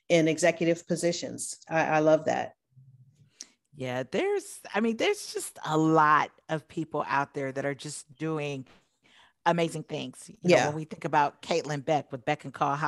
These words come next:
Speaker 1: Oh my God,
Speaker 2: Hospitality.
Speaker 1: Caitlin is amazing. She's doing all
Speaker 2: She's
Speaker 1: the
Speaker 2: on
Speaker 1: things here in
Speaker 2: fire.
Speaker 1: Houston. Yes.
Speaker 2: She's on fire.
Speaker 1: She
Speaker 2: It's
Speaker 1: has an
Speaker 2: just
Speaker 1: event, like, every week, um,
Speaker 2: Yes,
Speaker 1: here.
Speaker 2: yes.
Speaker 1: And her vision is to own and operate a bed and breakfast,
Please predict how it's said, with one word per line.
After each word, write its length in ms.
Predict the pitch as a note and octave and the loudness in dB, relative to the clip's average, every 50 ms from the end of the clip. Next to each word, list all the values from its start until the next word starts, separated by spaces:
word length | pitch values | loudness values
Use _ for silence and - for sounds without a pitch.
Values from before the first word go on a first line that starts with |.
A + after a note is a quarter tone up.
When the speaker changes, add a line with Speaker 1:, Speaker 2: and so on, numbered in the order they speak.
| C#3 - | 2 6
Speaker 1:
Oh 220 | G#3+ A#3+ C4+ C#4 C4+ | 8 8 10 10 10
my 140 | B3 A#3+ | 8 8
God, 180 | A#3 A#3 A3+ G#3 | 8 8 8 8
Speaker 2:
Hospitality. 240 | D3 D3 C#3+ A#3 B3+ | 8 8 8 8 8
Speaker 1:
Caitlin 180 | D4 C#4+ B3+ B3 | 10 10 10 10
is 160 | A#3 A3+ A3+ | 10 8 8
amazing. 460 | G#3 G#3 G3+ G3+ G#3 G#3+ F3+ E3+ D#3 | 6 6 6 6 6 6 6 2 0
She's 240 | - - G#3+ G#3 F#3+ | -2 -2 -2 0 2
doing 240 | F#3+ G#3 F#3+ F3+ - | 4 4 4 2 2
all 160 | E3+ F#3 F#3 | 2 2 4
Speaker 2:
She's 140 | A#3+ B3 A3+ | 4 6 6
Speaker 1:
the 60 | B3 | 6
Speaker 2:
on 60 | A3+ F3 | 6 6
Speaker 1:
things 120 | E3 E3 | 6 6
here 140 | - G#3+ A3+ | 6 6 6
in 60 | A3 | 6
Speaker 2:
fire. 100 | G3 D#3 | 4 4
Speaker 1:
Houston. 380 | C#3 - - - - D3+ C#3 - - | 4 2 0 -2 -4 -6 -8 -6 -4
Yes. 340 | E3+ F#3 D#3+ C3 B2 - - | 0 0 0 0 -2 -6 -8
Speaker 2:
She's 240 | - - - G3 F#3 | -6 -4 -4 -2 2
on 140 | G#3 F#3 F3+ - - | 2 2 0 0 2
fire. 520 | G#3 F#3 D#3+ E3 E3+ D#3+ C#3+ C3 B2+ B2 | 4 6 6 6 6 4 2 0 -2 -4
Speaker 1:
She 40 | A#2 C3 | -4 -4
Speaker 2:
It's 100 | D#3 G#3+ A3 | -4 -2 0
Speaker 1:
has 140 | A3 G#3 F#3+ | 0 2 4
an 60 | G3+ | 6
Speaker 2:
just 100 | F3 D#3+ | 6 6
Speaker 1:
event, 220 | E3+ G3+ F#3+ - D#3+ | 6 4 2 0 0
like, 260 | E3+ D#3+ D#3 - - - | -4 -4 -4 -6 -6 -2
every 300 | - F#3+ G3 F#3 G3 F#3 | 0 0 2 2 2 0
week, 420 | E3+ F3 F3+ D#3 - - - - - _ _ _ - | 2 2 0 -2 -2 -6 -12 -20 -20 _ _ _ -8
um, 300 | - E3+ D#3+ D#3 D3+ C#3+ D#3+ | -4 -2 -2 0 0 0 2
Speaker 2:
Yes, 340 | D#3 C3+ A#2+ A#2+ - - - | 2 2 0 -2 -6 -6 -2
Speaker 1:
here. 340 | - G3+ F3 D#3+ D3+ C#3+ C#3+ | 2 4 6 6 4 4 2
Speaker 2:
yes. 100 | C#3+ B2+ D#3 | 0 0 2
Speaker 1:
And 520 | D#3 D3+ D3 C#3+ C#3+ C#3 C#3+ C#3+ C#3 - - - - - - - _ | 2 2 0 0 -2 -2 -4 -4 -6 -8 -12 -14 -20 -20 -20 -20 _
her 340 | - - - G#3+ G#3 G#3 G#3+ G3+ | -14 -4 2 4 6 8 8 8
vision 480 | F3+ G#3+ G#3 G3+ F#3+ - G#3 G3+ G3 | 10 10 10 10 10 8 4 4 4
is 420 | - - F#3 F#3 F#3 F3+ - - - | 4 4 4 4 4 4 0 -4 -4
to 760 | - - - G#3 F#3+ F3+ F3+ F3 F3 E3+ E3+ E3+ E3+ - - | -4 -2 0 2 2 2 2 2 0 0 -2 -2 -4 -4 -2
own 220 | F3 F3+ F3+ F#3 F#3 | 0 2 2 2 2
and 140 | F#3 E3 | 0 0
operate 500 | C#3+ E3+ E3+ E3+ E3 E3 E3 D#3+ E3 D#3+ - | -2 -2 -4 -4 -4 -2 0 0 0 0 -2
a 80 | E3+ D#3+ | -6 -4
bed 240 | - - F3 E3 D#3+ | 0 2 4 4 4
and 140 | E3 D#3+ D3+ | 4 2 0
breakfast, 680 | D#3 D#3+ D#3+ D#3 - - B2 A#2+ C3+ - - - - | -2 -2 -4 -4 -6 -8 -10 -8 -8 -10 -10 -12 -12